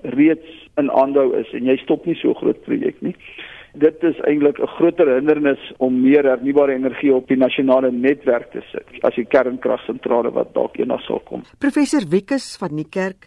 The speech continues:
Speaker 2: sê herwinbare energie word wêreldwyd goedkoper opgewek. Hy sê hy skat dat Eskom gemiddeld sewensewentig sent 'n kilowattuur vir elektrisiteit wat hulle opwek of aankoop betaal.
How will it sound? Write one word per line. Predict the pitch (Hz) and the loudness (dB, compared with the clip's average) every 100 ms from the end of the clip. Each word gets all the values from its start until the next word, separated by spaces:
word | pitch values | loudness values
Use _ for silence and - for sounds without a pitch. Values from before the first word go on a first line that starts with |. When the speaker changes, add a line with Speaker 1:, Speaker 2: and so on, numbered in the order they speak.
| _ | _
Speaker 2:
sê | - 247 208 208 226 | -6 -2 0 -2 -8
herwinbare | - 190 151 156 254 294 311 320 - | -2 -2 0 -2 0 2 2 0 -4
energie | 214 208 185 - - 226 - _ | -4 -4 -6 -8 -4 -6 -6 _
word | 139 202 214 139 | -2 0 0 -4
wêreldwyd | 131 190 240 285 - 175 160 - | -4 0 0 -2 -6 -6 -8 -8
goedkoper | - 269 - 226 175 - | -8 -8 -4 -4 -4 -6
opgewek. | 151 - 175 143 123 _ _ _ | -8 -8 -8 -6 -8 _ _ _
Hy | 220 | -4
sê | - 339 | 0 0
hy | |
skat | - - 285 302 | -2 -2 0 0
dat | 220 _ | -6 _
Eskom | 254 - - 240 | -2 -2 -4 -4
gemiddeld | 226 233 170 170 233 - | -2 -2 0 0 -4 -4
sewensewentig | - 285 302 269 262 233 220 - | 0 2 2 0 -2 -4 -6 -6
sent | - 214 - - | -4 -4 -6 -8
'n | - | -8
kilowattuur | - 285 277 190 165 - _ - 226 214 196 _ - | -2 0 2 2 -2 -4 _ 0 0 0 -6 _ -4
vir | 202 | -4
elektrisiteit | 185 190 - 185 202 - 285 277 | -2 -4 -4 -8 -8 -2 -2 -2
wat | 208 202 | -4 -6
hulle | 190 - | -8 -4
opwek | 285 - - 160 151 - - | -6 -6 -4 -4 -4 -6 -4
of | 247 _ | -4 _
aankoop | 208 185 - 170 - | 0 0 -4 -6 -6
betaal. | - - 202 170 - | -14 -4 -2 0 -4